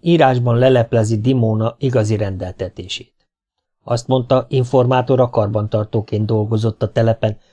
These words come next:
fotókat készített, és egyéb bizonyítékai vannak arra vonatkozólag,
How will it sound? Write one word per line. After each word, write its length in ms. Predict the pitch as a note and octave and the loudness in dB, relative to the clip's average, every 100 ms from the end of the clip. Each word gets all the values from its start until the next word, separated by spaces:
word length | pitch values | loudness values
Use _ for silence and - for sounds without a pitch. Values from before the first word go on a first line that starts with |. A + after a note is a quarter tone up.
| _ | _
fotókat 560 | - F#3+ E3+ D3+ D#3+ - | -2 0 2 2 2 0
készített, 640 | C3+ B2 B2+ B2 A#2+ - _ _ | 0 0 0 -2 -2 -4 _ _
és 180 | G3+ - | -4 0
egyéb 340 | F3 A#2 A2+ | 0 2 0
bizonyítékai 800 | A#2 A2+ A2 G#2+ G#2 A2 A#2 G#2 | 2 0 2 0 0 -4 -2 -2
vannak 400 | G#2 G#2+ G2+ G2 | 0 -2 -4 -2
arra 260 | A2+ A#2+ A#2 | 0 0 0
vonatkozólag, 800 | A#2 A#2 A2+ - A#2 A#2 B2 | 0 -2 -4 -4 -2 0 0